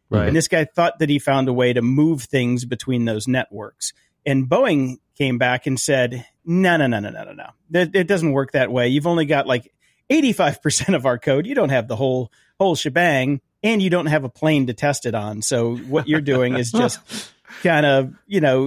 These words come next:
Speaker 2: y-, you're making suppositions here, and they're very, you know, it's just not, it, it's not responsible to say this stuff out loud." And
Speaker 1: Well, how do they know he doesn't have a plane to test it on?
Speaker 2: <laughs> Yeah. <laughs> Yes.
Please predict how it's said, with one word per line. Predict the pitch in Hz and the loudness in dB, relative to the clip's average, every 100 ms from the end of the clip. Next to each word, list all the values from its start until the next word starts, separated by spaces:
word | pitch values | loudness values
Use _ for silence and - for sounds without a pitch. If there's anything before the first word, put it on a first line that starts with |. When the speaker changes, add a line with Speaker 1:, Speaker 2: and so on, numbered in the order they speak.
| - | -4
Speaker 2:
y-, | 165 - | -14 -2
you're | 180 | 0
making | 180 208 165 | 2 0 0
suppositions | 143 170 147 127 131 - 117 110 | 0 -2 -2 0 -2 -2 -4 -2
here, | 123 123 | 0 2
and | 120 | 2
they're | 120 117 | 0 -2
very, | 117 135 135 131 123 123 120 _ _ _ | -6 -2 2 2 2 0 -4 _ _ _
you | - 131 | -4 0
know, | 117 | 0
it's | 147 156 - | 2 -2 0
just | 180 | -2
not, | 185 175 165 - | 0 2 0 -2
it, | 160 151 | -6 -2
it's | 180 - | -4 0
not | 202 156 | 0 0
responsible | 143 - 135 127 135 127 113 | -2 0 0 0 -2 -2 -2
to | |
say | 110 110 | -2 -2
this | 110 - | -2 -2
stuff | 123 123 | -4 -2
out | 120 - | -4 -4
loud." | 110 98 95 - _ _ _ _ _ _ - | -6 -6 -8 -10 _ _ _ _ _ _ -6
And | 143 135 131 117 110 104 | -2 2 2 2 0 -2
Speaker 1:
Well, | 101 | -2
how | 139 131 | -2 0
do | 127 | 0
they | 120 | 0
know | 123 156 262 | 0 -2 -2
he | |
doesn't | 120 104 107 | -4 -4 -6
have | 101 104 | -6 -6
a | 101 | -6
plane | 95 - 113 98 | -10 -8 -8 -6
to | 101 | -10
test | - 101 - | -10 -12 -12
it | 98 98 | -10 -10
on? | 90 - | -10 -4
Speaker 2:
<laughs> | 208 262 - - | -2 -2 -2 -4
Yeah. | 277 247 233 214 120 190 - 208 | -2 0 0 -4 -4 -6 -4 -4
<laughs> | 196 175 160 131 165 165 135 - _ - - _ 165 170 156 233 185 | 0 0 0 0 0 0 -2 -6 _ -12 -12 _ -20 -18 -10 -8 -2
Yes. | 156 143 135 - - | 0 2 0 -4 -8